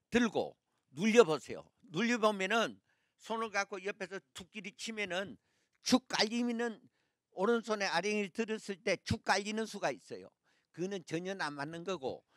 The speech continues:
어느 정도 힘이 주면서 안 깔리면은 먹어도 괜찮은 겁니다. 그래서 전혀 안 맞는 사람이 있어요. 힘이 아주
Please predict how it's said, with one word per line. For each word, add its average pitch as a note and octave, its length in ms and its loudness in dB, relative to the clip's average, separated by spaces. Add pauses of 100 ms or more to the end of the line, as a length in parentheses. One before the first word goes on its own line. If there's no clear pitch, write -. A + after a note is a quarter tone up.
(180)
어느 G3 240 4
정도 G3+ 260 -2
힘이 G#3 380 -4
주면서 F#3+ 580 -4
안 C3+ 200 -8
깔리면은 F#3 880 0 (460)
먹어도 C#3 800 -4
괜찮은 C3+ 500 -6
겁니다. F2 300 -20
그래서 G3 420 0 (460)
전혀 A3+ 520 12
안 D4 260 6
맞는 G3 300 0
사람이 C3 340 -6
있어요. - 280 -20 (1080)
힘이 D4 300 4
아주 A3 200 0